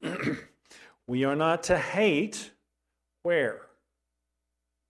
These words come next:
In our hearts. Believe it would, I believe it would, would, that would in fact indicate that if you're not hating in your heart, then you're not hating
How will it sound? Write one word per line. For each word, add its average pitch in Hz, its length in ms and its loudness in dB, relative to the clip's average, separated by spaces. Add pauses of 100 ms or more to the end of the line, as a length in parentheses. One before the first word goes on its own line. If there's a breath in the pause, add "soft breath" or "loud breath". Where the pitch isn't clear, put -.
(1400)
In 117 180 -8
our 123 220 -6
hearts. - 800 -6 (3250)
Believe 135 300 0
it 135 100 2
would, 131 260 -2 (240)
I 123 60 -8
believe 139 360 -2
it 143 280 -2
would, 127 160 -2 (240)
would, 135 260 -6
that 147 360 -2
would 147 300 2
in 139 200 0
fact 156 540 0 (160)
indicate 147 640 -2
that 135 180 0
if 131 220 -6
you're 131 140 -4
not 151 420 0
hating 151 420 0
in 135 100 -2
your 123 220 -4
heart, 131 480 -4
then 135 180 -4
you're 135 180 -4
not 139 440 -6
hating 120 600 -8